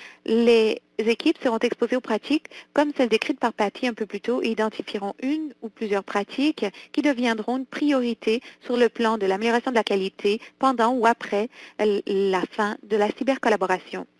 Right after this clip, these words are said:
Le quatrième objectif est d'apprendre les uns des autres, d'obtenir les connaissances nécessaires pour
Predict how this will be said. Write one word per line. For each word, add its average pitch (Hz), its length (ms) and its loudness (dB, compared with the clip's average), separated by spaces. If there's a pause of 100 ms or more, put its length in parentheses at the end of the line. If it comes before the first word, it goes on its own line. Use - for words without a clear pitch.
(220)
Le 233 80 0
quatrième 311 380 0
objectif 233 720 0 (640)
est 240 460 0
d'apprendre 269 400 0
les 214 180 2
uns 220 100 2
des 202 220 0
autres, 202 380 -2 (720)
d'obtenir 233 440 0
les 214 100 2
connaissances 262 440 0
nécessaires 220 640 -2
pour 269 460 -2